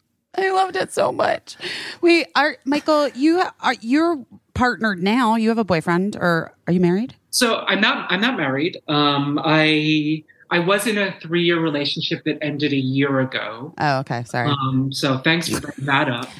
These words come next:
Speaker 1: Listen,
Speaker 2: <laughs> I'm in
Speaker 1: Michael,
Speaker 2: the
Speaker 1: I don't know
Speaker 2: process
Speaker 1: if
Speaker 2: of
Speaker 1: I
Speaker 2: writing,
Speaker 1: mentioned it. I'm
Speaker 2: I'm in
Speaker 1: getting
Speaker 2: the process
Speaker 1: divorced.
Speaker 2: of writing that book.
Speaker 1: Oh, you are?
Speaker 2: <laughs> I'm not. No, my ex is gonna listen to this and be like, "Holy shit, no."
Speaker 1: Hey, by the way, though, can I just say I do feel a little bit like now that,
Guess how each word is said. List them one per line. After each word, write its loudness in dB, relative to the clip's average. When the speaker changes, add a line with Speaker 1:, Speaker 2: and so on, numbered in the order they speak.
Speaker 1:
Listen, 2
Speaker 2:
<laughs> -4
I'm 4
in 0
Speaker 1:
Michael, 2
Speaker 2:
the 4
Speaker 1:
I 4
don't 0
know 2
Speaker 2:
process 0
Speaker 1:
if -
Speaker 2:
of 0
Speaker 1:
I 2
Speaker 2:
writing, 2
Speaker 1:
mentioned 0
it. 0
I'm 4
Speaker 2:
I'm -
in 0
Speaker 1:
getting 2
Speaker 2:
the -4
process 2
Speaker 1:
divorced. -2
Speaker 2:
of -2
writing 2
that 2
book. -4
Speaker 1:
Oh, 0
you 2
are? 0
Speaker 2:
<laughs> -4
I'm 0
not. -2
No, -6
my 4
ex 0
is -2
gonna 0
listen -2
to 4
this 2
and -6
be 0
like, 0
"Holy 2
shit, 0
no." 2
Speaker 1:
Hey, 0
by 2
the 4
way, 4
though, 2
can -2
I 0
just -2
say 0
I 0
do -4
feel 0
a 0
little 0
bit 0
like -4
now 2
that, 0